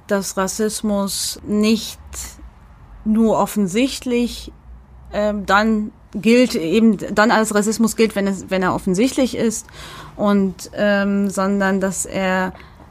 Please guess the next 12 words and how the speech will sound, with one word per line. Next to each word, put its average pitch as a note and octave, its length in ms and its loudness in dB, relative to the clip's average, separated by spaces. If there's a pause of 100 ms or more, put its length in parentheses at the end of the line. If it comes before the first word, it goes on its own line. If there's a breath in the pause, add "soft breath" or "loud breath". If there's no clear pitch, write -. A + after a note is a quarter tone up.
(120 loud breath)
äh, F#3 260 -4
historisch G3+ 640 -2
gewachsen G3 760 0
ist, - 580 -2
dass F#3 260 -2
er, F#3+ 480 -2 (380 loud breath)
äh, G3 160 -2
uns G3+ 240 0
alle A#3 260 4
betrifft, - 960 -2 (600 soft breath)
dass F#3+ 540 -2
er, F#3+ 520 -4